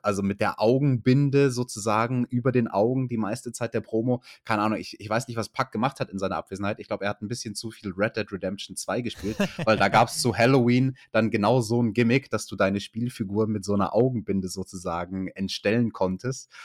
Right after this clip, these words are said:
Speaker 1: Und, äh, ist ein cooler Look, aber am Ende zieht er sich die Binde aus und kann den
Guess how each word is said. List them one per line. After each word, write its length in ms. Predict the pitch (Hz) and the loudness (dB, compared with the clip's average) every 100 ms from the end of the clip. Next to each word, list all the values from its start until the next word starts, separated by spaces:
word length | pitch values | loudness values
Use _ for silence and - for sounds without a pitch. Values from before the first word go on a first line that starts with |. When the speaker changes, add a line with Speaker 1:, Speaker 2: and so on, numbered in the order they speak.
| - - | -20 -2
Speaker 1:
Und, 400 | 101 107 104 98 | 4 6 6 2
äh, 220 | 92 104 107 | 0 0 2
ist 160 | 147 | 0
ein 80 | 180 | -2
cooler 280 | - 175 127 | 2 6 6
Look, 320 | 190 - - | 4 2 -8
aber 640 | - 120 127 131 131 127 - | 0 2 4 4 4 2 0
am 100 | 110 | -2
Ende 240 | 113 139 131 | -2 -4 -6
zieht 180 | 135 | -6
er 60 | 127 | -6
sich 160 | 123 - | -6 -6
die 100 | 104 | -6
Binde 380 | 117 123 117 | -2 0 0
aus 360 | 85 127 196 - | 0 0 -2 -6
und 380 | 117 117 113 - | -6 -8 -8 -12
kann 260 | - 113 113 | -8 -6 -4
den 340 | 107 107 | -4 -6